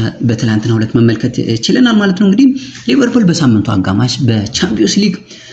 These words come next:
በፓሪስ ሳን ጀርመን ቅጣት የተሸነፈው የሊቨርፑል በጉዳት ሰዓት ተቀይሮ በገባው ፌዴሪኮ ቼዛ፣ እ፣ ጎል ማስቆጠር ቢችልም ከሽንፈት ግን መዳን አልቻለም፣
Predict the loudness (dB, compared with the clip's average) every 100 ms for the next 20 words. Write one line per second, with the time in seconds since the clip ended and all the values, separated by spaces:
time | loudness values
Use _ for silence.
0 | -12 -4 -2 -2 -2 0 0 0 0 2
1 | 2 0 -4 -8 -6 -8 -10 -10 -10 -6
2 | -6 -4 -6 -6 -4 -2 -4 -8 -8 -4
3 | -2 -2 -2 -6 -2 -2 -2 -6 -20 -20
4 | -20 _ -2 0 2 2 0 -2 -4 -2
5 | -2 -2 -6 -4 -4 -2 -2 -4 -6 -4
6 | -2 -2 -4 -2 -2 0 0 0 -2 -2
7 | -6 -4 -8 -12 -16 -16 -10 -8 -8 -10
8 | -6 -2 0 2 0 -2 -6 -8 -8 -14
9 | -14 -20 -20 -20 _ 0 2 2 4 2
10 | 0 -4 -4 -4 -6 -10 -4 0 2 2
11 | 2 -2 -8 -20 _ _ _ -20 -20 -20
12 | _ -4 2 2 2 2 2 2 0 0
13 | 2